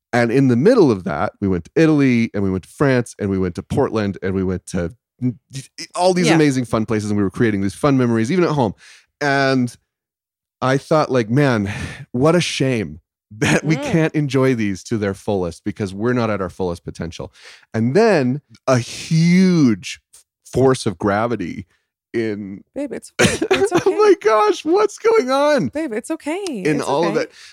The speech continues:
Speaker 1: was those happy memories.
Speaker 2: Yeah.
Speaker 1: So if you wait, there's not gonna be glue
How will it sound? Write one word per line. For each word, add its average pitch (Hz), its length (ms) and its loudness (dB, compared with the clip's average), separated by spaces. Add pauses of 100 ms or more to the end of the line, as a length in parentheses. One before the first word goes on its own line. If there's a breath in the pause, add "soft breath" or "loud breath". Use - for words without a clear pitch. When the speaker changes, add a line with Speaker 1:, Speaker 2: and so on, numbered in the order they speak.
(120 loud breath)
Speaker 1:
was 151 520 0
those 147 260 2
happy 160 340 -2
memories. 160 720 -2
Speaker 2:
Yeah. 196 180 -4
Speaker 1:
So 180 240 2
if 160 160 0
you 180 100 -2
wait, 147 640 2 (400)
there's 143 320 0
not 190 140 0
gonna 214 120 0
be 165 100 -2
glue 131 680 2